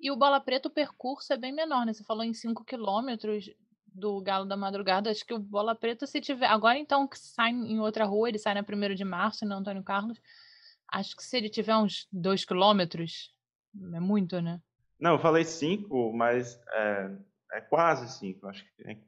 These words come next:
Speaker 2: são quatro quilômetros e meio. Mas assim, é bem extenso, realmente.
Speaker 1: Não, aqui é uma
Speaker 2: E, e
Speaker 1: reta.
Speaker 2: assim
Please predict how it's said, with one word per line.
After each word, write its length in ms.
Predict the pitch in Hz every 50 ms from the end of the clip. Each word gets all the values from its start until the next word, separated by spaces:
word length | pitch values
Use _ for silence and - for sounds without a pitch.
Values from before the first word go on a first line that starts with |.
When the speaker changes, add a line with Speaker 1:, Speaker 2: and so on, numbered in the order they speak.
| _ _ _
Speaker 2:
são 180 | _ - - 110 104
quatro 440 | 104 107 107 107 117 117 - -
quilômetros 380 | - 98 104 104 101 101 101 -
e 60 | 113
meio. 180 | 104 98 95 101
Mas 160 | 110 120 139
assim, 180 | 165 165 - 117
é 80 | 104
bem 160 | 104 104 131
extenso, 440 | 165 160 - - 104 98 95 98 - -
realmente. 360 | 104 104 101 95 92 87 - - _ _ _ - - - _
Speaker 1:
Não, 80 | - 285
aqui 160 | 262 - 302
é 40 | 285
uma 220 | 285 302 320 339
Speaker 2:
E, 40 | 330
e 40 | -
Speaker 1:
reta. 360 | 320 294 - 135 - 131 -
Speaker 2:
assim 180 | 208 208 - -